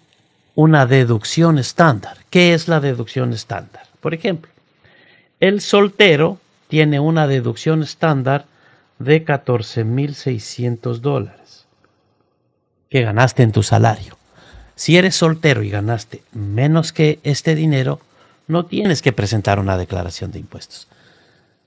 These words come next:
Si es que te retuvieron alguna cantidad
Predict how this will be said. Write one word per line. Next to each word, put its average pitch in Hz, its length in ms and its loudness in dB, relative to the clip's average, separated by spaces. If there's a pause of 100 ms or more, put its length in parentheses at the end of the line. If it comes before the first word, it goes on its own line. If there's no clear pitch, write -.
(340)
Si 143 300 2
es 135 140 2
que 139 340 0 (600)
te 147 160 4
retuvieron 143 840 2 (220)
alguna 135 520 4
cantidad 127 840 0